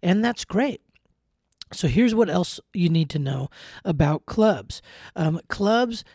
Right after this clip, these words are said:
are going to have to happen on your, your school Zoom account. And so what that means is that you'll have to log into a Zoom meeting for your club through, um, the B S D Zoom, um, accounts that we have.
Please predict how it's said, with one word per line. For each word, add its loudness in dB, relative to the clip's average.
are -4
going 0
to -4
have -4
to -6
happen -4
on -2
your, 0
your -2
school 2
Zoom 4
account. -8
And -2
so 4
what 4
that 0
means 2
is 2
that 2
you'll 2
have -4
to -2
log 0
into -2
a 2
Zoom 0
meeting 0
for 2
your 4
club 0
through, 2
um, 0
the -2
B 2
S 0
D 2
Zoom, 0
um, 0
accounts -2
that -6
we 2
have. -4